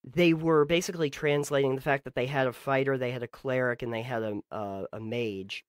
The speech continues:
a wizard, and that would give them certain stats in terms of what Apocalypse World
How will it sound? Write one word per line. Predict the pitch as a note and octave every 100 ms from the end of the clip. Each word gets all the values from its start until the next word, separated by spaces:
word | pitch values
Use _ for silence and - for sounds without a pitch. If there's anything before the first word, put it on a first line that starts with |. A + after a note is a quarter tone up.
| - _
a | A#2
wizard, | A#2 A#2+ G2+ F#2 - _ -
and | C#3 C3+ C3+ C3 B2+ - - _ C#3
that | D#3+ D#3
would | D3+ C#3
give | D3+ C#3
them | C#3 C3+ C3 A2+
certain | - - C#3 - A#2+
stats | A#2 - A#2+ A2+ - - - _ _ _ _
in | C#3+ C3
terms | - C#3 C3+ B2+
of | A#2
what | A#2+
Apocalypse | A2+ - A#2+ A#2 A#2+ A2+ -
World | A#2 A#2 A2+ G#2+